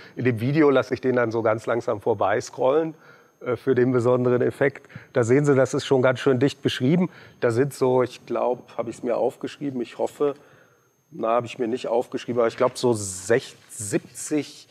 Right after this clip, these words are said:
an die siebzig mathematische Probleme und Tabellen enthalten. Ne, muss man sich jetzt vorstellen, man hat zwei Stück von denen hier noch mal ein bisschen zur Seite gescrollt.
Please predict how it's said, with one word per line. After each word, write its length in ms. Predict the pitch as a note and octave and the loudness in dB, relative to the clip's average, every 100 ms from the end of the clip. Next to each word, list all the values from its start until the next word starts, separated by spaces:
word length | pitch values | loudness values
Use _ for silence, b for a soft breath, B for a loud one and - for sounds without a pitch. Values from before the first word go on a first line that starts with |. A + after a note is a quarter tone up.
| b b | b b
an 160 | - C3 | -8 -4
die 100 | B2 | -4
siebzig 680 | A2+ C3+ - - B2+ - | -4 -6 -6 -6 -6 -2
mathematische 720 | B2+ A2+ B2+ A2+ G#2+ - A#2 A#2+ | -2 0 0 0 0 -2 -4 -4
Probleme 640 | - A#2 A2 A2 B2+ A#2+ | -4 -4 0 0 2 2
und 240 | A2+ G#2+ | 2 0
Tabellen 680 | - G2+ G#2 G#2 G2 F#2 A2+ _ b b b b | -2 0 2 2 0 -2 -10 _ b b b b
enthalten. 680 | G2+ G2 F#2 F#2 F#2+ F#2 F#2+ | -12 -4 -2 0 -2 -4 -6
Ne, 140 | A2 | -4
muss 240 | G#2+ A#2 - | -2 -2 0
man 180 | A#2+ | 0
sich 140 | G#2+ A2+ | 0 -2
jetzt 160 | G#2+ | -4
vorstellen, 360 | - A#2 - G#2+ | 0 -2 -2 -4
man 160 | G#2 G2 | -2 -4
hat 140 | G2+ | -6
zwei 240 | - G#2+ | -2 -2
Stück 240 | A#2+ - A#2+ | -2 -6 -4
von 180 | B2 A2+ | -2 0
denen 200 | A#2 A2+ B B | -2 -6 B B
hier 160 | - A#2 | -4 -2
noch 120 | G#2+ | 0
mal 100 | A2 | 0
ein 60 | G#2 | -2
bisschen 260 | G#2+ G#2+ | -4 -8
zur 160 | G2 G#2 | -8 -4
Seite 320 | G2+ D#3 D#3+ | 0 2 2
gescrollt. 420 | C#3 - C#3 C#3 | 0 2 0 0